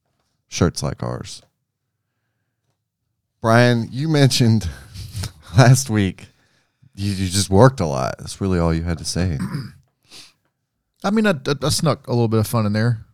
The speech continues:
Speaker 2: but yeah.
Speaker 1: I was thinking the other day, I was, I was, like, looking around at everybody that was working one night, and I was like, "Man, I think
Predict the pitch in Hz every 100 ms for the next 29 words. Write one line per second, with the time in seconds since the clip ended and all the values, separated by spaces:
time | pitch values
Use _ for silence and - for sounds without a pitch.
0 | _ - 117 _ _ _ _ - 95 92
1 | - _ _ _ _ _ _ _ _ _
2 | _ _ _ _ _ 104 120 - 113 104
3 | 95 90 90 87 90 87 80 82 - -
4 | 76 73 78 73 87 85 85 76 78 80
5 | 80 - - - 80 - _ _ 85 80
6 | 76 82 80 62 69 76 71 73 73 76
7 | - - 78 76 78 80 - _ _ _
8 | _ _ _ _ _ _ 85 87 69 62
9 | - 85 160 73 131 120 _ _ _ _
10 | _ _ _ _ _ _ _ _ _ _
11 | - 87 - 135 139